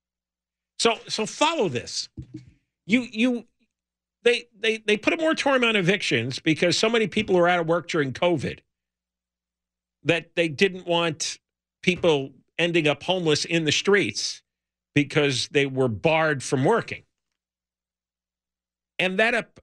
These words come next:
applied to people who make their living stealing cars. They benefited from the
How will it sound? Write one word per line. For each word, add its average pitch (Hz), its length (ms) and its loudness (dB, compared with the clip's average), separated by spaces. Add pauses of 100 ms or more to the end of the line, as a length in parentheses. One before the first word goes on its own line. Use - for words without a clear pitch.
applied 208 600 -2
to 165 440 0 (1040)
people 233 340 0
who 180 80 -2
make 214 280 -2
their 160 300 2 (160)
living 196 300 2
stealing 202 440 0
cars. - 720 -2 (1800)
They 247 200 2
benefited 165 680 -2
from 123 240 0
the 113 260 -2